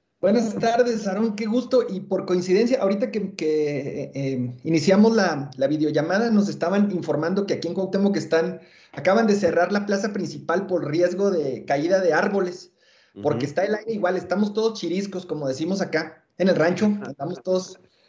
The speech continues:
Speaker 1: muy chiriscos, pero siempre es un placer encontrar, encontrarnos con usted en lo personal, Aaron, y con la comunidad universitaria a través de los micrófonos de las cámaras,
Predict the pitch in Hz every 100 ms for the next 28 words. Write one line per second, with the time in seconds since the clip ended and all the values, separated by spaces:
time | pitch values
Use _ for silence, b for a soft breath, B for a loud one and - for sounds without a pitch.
0 | b 160 175 208 202 202 208 208 185 214
1 | 220 247 247 208 233 220 233 202 165 151
2 | 143 160 180 185 180 - 165 151 151 165
3 | 185 196 165 151 - 180 202 202 - 156
4 | 147 156 170 175 185 202 B B B B
5 | _ 151 151 151 151 143 147 147 151 143
6 | - - 143 147 165 170 208 202 - 151
7 | 175 175 180 - 135 120 123 147 156 135
8 | 123 117 113 101 _ 120 123 120 131 147
9 | 143 120 120 110 - 135 147 143 143 -